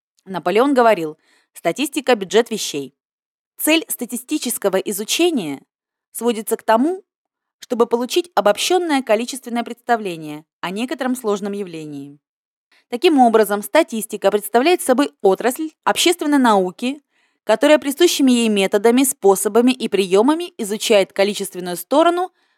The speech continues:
качественно однородных массовых социально-экономических явлений и процессов, развитие их во времени и пространстве, их структуру и распределение –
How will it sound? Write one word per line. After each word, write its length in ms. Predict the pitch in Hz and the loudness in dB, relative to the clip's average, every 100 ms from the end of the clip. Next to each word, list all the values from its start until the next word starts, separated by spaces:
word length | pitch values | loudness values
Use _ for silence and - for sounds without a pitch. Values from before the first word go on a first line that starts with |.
| _ | _
качественно 540 | - 208 208 - 196 | 0 0 -2 -10 -8
однородных 760 | - 180 185 185 233 330 339 - | -2 -2 0 2 2 0 -4 -6
массовых 500 | 208 220 269 302 311 | 2 2 2 -2 -6
социально-экономических 1120 | 254 - 208 226 262 254 214 214 240 - 247 | -8 0 4 4 0 -2 -4 -4 -8 -8 -8
явлений 360 | 240 190 220 233 | -6 -2 -2 0
и 40 | |
процессов, 640 | 233 254 254 196 147 - 139 _ _ _ _ - | 0 0 0 -2 -2 -6 -12 _ _ _ _ -4
развитие 520 | 214 226 247 247 208 | 0 0 0 -2 -4
их 100 | 208 | -2
во 120 | 185 | -2
времени 420 | 190 180 170 247 | -2 -6 -6 -6
и 40 | 330 | -4
пространстве, 720 | 294 294 - 262 262 262 269 | -2 -2 2 2 2 0 -4
их 220 | - 214 | -4 -8
структуру 540 | - 196 - - 320 339 | -6 -4 -4 0 2 2
и 180 | - | 0
распределение – 920 | 247 247 240 233 233 202 165 160 156 | -2 -2 -4 -4 0 0 -2 -6 -8